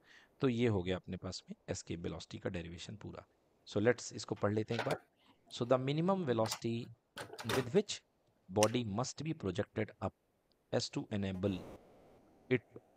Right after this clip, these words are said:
just overcome gravitational pull is known as escape velocity। The work done to displace a body from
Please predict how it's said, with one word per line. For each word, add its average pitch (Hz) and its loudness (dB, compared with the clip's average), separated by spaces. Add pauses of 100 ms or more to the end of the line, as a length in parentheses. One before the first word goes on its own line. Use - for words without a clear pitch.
(160)
just - -2
overcome 104 0 (520)
gravitational 98 -2 (100)
pull 135 0 (640)
is 101 2
known 95 -2
as 117 -8
escape 92 -6
velocity। 87 -8 (480)
The 104 4 (160)
work 160 6
done 170 4 (720)
to 123 4 (340)
displace 135 0
a 110 -2
body 107 2
from 101 2